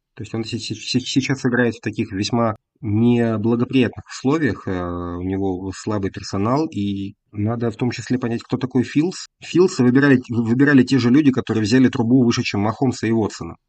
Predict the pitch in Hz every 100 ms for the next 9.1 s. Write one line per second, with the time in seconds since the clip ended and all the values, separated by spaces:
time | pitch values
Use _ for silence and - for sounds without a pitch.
0 | _ - 87 95 87 85 _ - 117 120
1 | 117 - 110 110 107 107 131 123 104 _
2 | - 113 127 127 - 127 120 120 101 147
3 | 156 117 107 107 107 - 110 104 101 -
4 | 113 104 107 110 110 107 104 - 151 107
5 | 98 101 107 127 127 110 - 120 110 95
6 | 87 95 - 107 98 113 139 - 98 95
7 | 90 98 95 92 _ _ _ _ 98 104
8 | 101 92 113 113 113 87 - 85 92 101
9 | 85